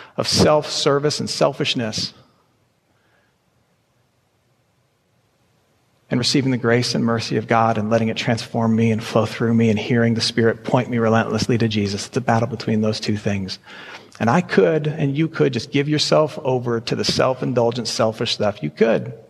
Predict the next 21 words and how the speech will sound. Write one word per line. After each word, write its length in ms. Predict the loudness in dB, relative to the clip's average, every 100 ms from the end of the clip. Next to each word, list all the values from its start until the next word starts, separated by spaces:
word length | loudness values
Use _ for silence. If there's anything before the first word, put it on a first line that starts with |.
| -20 _ _ _ _
Some 280 | -2 2 4
do. 360 | 4 2 -2 -8 -20 -20 _ _ _ _ _ _ _ _ _ _ _ _ _ _ _ _ _
But 120 | 0 2
I 100 | 2
don't 120 | -2
believe 280 | -2 -2 -2
you 120 | -4
will. 220 | -6 -10 -18 _ _ _ _ _ _ _ _ _ _ _ _ _ _ _ _ _ _ _ _ _ _ _ _ _ _ _ _ _ _ _ _
Because 180 | -4 0
I 100 | 2
trust 280 | 2 -2 -2
the 40 |
Holy 220 | -2 -2 -2
Spirit. 360 | -4 -6 -8 -14 _ _ -20 -18 -18 -20 _ _ _ -20 -20 -20 -20 -20 _ _ _ _ _ _ _ _ -4
I 60 |
trust 280 | 0 0 0
the 60 | -4
Spirit 320 | 2 2 2
that's 180 | 0 0
in 80 |
you 300 | 2 2 -2